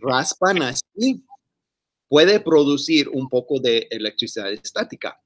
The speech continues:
Como por, siempre les digo a los niños, "Mira, cuando tú haces así, ¿verdad? <laughs> Uh, hace frío." Hacemos energía, eh, pero esta forma es de calor, ¿verdad? Pero cuando el plástico, por ejemplo,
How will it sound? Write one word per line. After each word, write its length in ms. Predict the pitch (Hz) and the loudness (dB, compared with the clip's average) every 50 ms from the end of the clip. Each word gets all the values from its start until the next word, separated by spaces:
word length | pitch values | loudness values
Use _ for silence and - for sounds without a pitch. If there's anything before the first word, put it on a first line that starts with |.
| _ _ _ _ _ _ - | _ _ _ _ _ _ 0
Como 240 | - 143 139 139 135 | 2 2 4 2 2
por, 240 | 139 147 156 151 - | 2 2 2 2 2
siempre 300 | - - 247 240 277 254 | 2 2 2 4 4 4
les 140 | 214 175 160 | 2 2 2
digo 160 | 196 185 180 | 0 0 2
a 20 | 165 160 | 2 4
los 120 | 151 143 | 2 2
niños, 300 | 170 185 190 151 117 - | 2 2 2 0 0 -2
"Mira, 260 | 240 254 196 - - - - | -2 -2 -2 -2 -2 -4 -4
cuando 220 | - 160 170 165 | -2 0 0 0
tú 120 | - 294 | 0 2
haces 300 | 294 262 226 - 196 - | 2 4 4 2 2 2
así, 240 | 156 135 - 202 196 | 2 0 0 0 2
¿verdad? 260 | 156 143 147 180 202 196 - | 4 6 6 6 4 4 4
<laughs> 60 | - | 4
Uh, 280 | 269 233 233 220 180 170 | 6 6 8 6 6 4
hace 280 | 214 214 208 - 202 196 | 2 2 4 4 2 2
frío." 460 | - 214 226 233 233 220 202 180 - - - - - - - - - - - - - - - - - - - | 2 2 0 4 4 4 4 4 0 -6 -14 -18 -20 -20 -20 -20 -20 -20 -20 -20 -20 -20 -20 -20 -16 -8 -6
Hacemos 480 | 151 165 - - 208 254 294 - - | -4 0 2 2 2 2 2 2 2
energía, 800 | 233 190 165 135 127 131 - - 247 254 220 135 101 92 - - _ _ _ _ _ _ _ _ _ _ _ _ _ _ | 2 2 2 0 -2 -4 -6 -6 0 2 2 2 2 -2 -6 -12 _ _ _ _ _ _ _ _ _ _ _ _ _ _
eh, 320 | 160 160 151 143 135 135 - | -2 0 0 0 0 0 2
pero 160 | 151 143 139 | 4 6 6
esta 240 | 147 - - - 180 | 6 6 4 2 0
forma 380 | - - 165 160 160 156 147 135 | 0 2 2 2 2 2 0 0
es 100 | 120 110 | 0 0
de 100 | 120 - | -4 -4
calor, 400 | - 110 98 104 107 92 - - | -4 -6 -4 -4 -4 -4 -6 -8
¿verdad? 260 | 90 87 92 104 127 151 - - - - - - - - - - - - - - - - - - - - _ _ _ _ _ _ _ _ _ _ _ _ | -12 -10 -10 -10 -10 -10 -14 -18 -18 -16 -16 -14 -14 -14 -14 -14 -14 -16 -20 -20 -20 -20 -20 -20 -20 -20 _ _ _ _ _ _ _ _ _ _ _ _
Pero 360 | - 143 139 135 131 123 - - - - - _ - - _ _ _ _ _ _ _ _ | 2 4 4 4 4 2 0 -8 -20 -20 -20 _ -20 -20 _ _ _ _ _ _ _ _
cuando 500 | - 135 139 147 143 143 139 139 131 - | -2 0 0 2 4 6 4 4 4 2
el 220 | 127 123 120 120 - | 0 0 0 -2 -4
plástico, 760 | 151 160 160 165 185 180 - - 202 196 - 196 202 196 202 | -2 2 2 2 2 0 -2 -4 -6 -4 0 0 0 0 2
por 140 | 196 196 196 | 0 0 0
ejemplo, 520 | 190 190 196 190 208 208 233 254 - _ | 0 0 -2 -2 -2 -2 -2 -2 -4 _